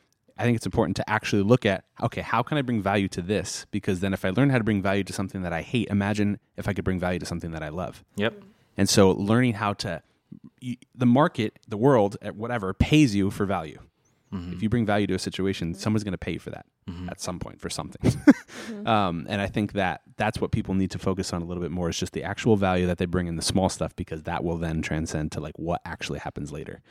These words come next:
Speaker 2: Yep.
Speaker 3: Mm-hmm.
Speaker 1: Um, it's all about value.
Speaker 2: And I think
Speaker 1: Right.
Speaker 2: the lesson two point five in that
Speaker 3: <laughs>
Speaker 2: is maybe you're in a,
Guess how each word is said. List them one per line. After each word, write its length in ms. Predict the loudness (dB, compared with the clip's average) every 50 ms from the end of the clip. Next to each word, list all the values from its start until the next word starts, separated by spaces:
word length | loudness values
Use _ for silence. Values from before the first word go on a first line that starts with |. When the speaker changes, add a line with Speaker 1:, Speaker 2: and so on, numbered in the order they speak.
| -8
Speaker 2:
Yep. 160 | -6 -6 -4 -4
Speaker 3:
Mm-hmm. 180 | -6 -6 -4 -4
Speaker 1:
Um, 480 | -2 -2 -2 -4 -6 -8 -8 -12 -16 -14 -14
it's 140 | -6 -4
all 100 | -2 -2
about 180 | -2 -2 -4 -6
value. 300 | -6 -6 -6 -8 -10 -14 -18 -20 _ -18 -4
Speaker 2:
And 120 | 0 2 2
I 60 | 4
think 180 | 4 2 2
Speaker 1:
Right. 60 | 2 0
Speaker 2:
the 80 | 2
lesson 420 | 4 4 2 2 2 0 0 0 -2
two 180 | -2 -4 -4 -4
point 280 | 0 2 2 2 2 -2
five 560 | -4 0 2 2 4 4 4 2 0 -2 -2
in 180 | -4 -4 -2
that 920 | -2 -2 -2 -4 -4 -6 -6 -6 -4 -2 0 0 0 2 2 2 2 4 6
Speaker 3:
<laughs> 0 |
Speaker 2:
is 600 | 8 8 8 6 4 2 -2 -6 -6 -8 -10 -14 _ _ _ _ _ _ _ _ _ -20 -14 _
maybe 420 | 0 2 4 6 6 6 6 4 4
you're 260 | 4 6 6 6 6
in 160 | 4 2 2
a, 120 | 2 0